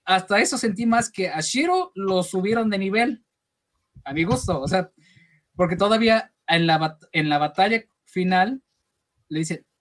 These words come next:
el otro, "Debo de reconocer que me sorprende que aún tengas tu cosmos para elevarlo y que puedas,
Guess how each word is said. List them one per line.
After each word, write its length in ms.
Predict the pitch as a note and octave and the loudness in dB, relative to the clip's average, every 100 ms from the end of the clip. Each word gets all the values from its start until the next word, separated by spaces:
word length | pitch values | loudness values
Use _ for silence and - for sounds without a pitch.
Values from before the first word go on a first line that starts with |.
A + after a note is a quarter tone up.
| _ | _
el 160 | - D3 | -10 -8
otro, 280 | E3 D3 - | -6 -8 -14
"Debo 400 | C#3+ C#3+ G#3 C#4 | -10 0 2 4
de 140 | C4+ A#3 | 2 0
reconocer 560 | F#3+ F3+ E3+ F#3+ F#3+ | 0 0 0 -2 -6
que 280 | - F3 E3 - | -4 -4 -4 -4
me 160 | E3 | -2
sorprende 480 | D#3 E3 F#3 F#3+ G#3+ | -2 -4 -2 -2 0
que 80 | F#3+ | -2
aún 100 | F#3+ | -2
tengas 260 | G3 G3+ | -2 -2
tu 140 | F3+ E3 | -4 -4
cosmos 420 | F3 E3+ F3 F#3 | 0 0 0 -2
para 180 | F3 D#3 | 0 2
elevarlo 400 | D3+ E3 E3+ F#3 | 2 4 4 2
y 20 | |
que 120 | F#3 | 0
puedas, 420 | E3 E3+ E3 - | -2 -2 0 -4